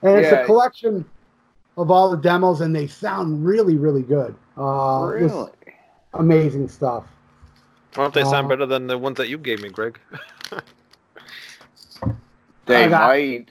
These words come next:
Speaker 2: I mean, that's from an old cassette I had that was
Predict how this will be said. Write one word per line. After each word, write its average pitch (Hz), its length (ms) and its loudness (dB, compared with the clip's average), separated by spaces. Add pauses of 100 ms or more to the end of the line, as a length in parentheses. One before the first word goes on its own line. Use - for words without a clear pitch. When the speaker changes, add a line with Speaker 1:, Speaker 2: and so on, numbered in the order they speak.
Speaker 2:
I 143 140 0
mean, 147 260 -6
that's 156 320 0
from 165 320 -6
an 127 120 -12
old 127 560 -8
cassette - 680 -6
I 95 320 -10
had 95 420 -12
that 95 300 -12
was 87 320 -18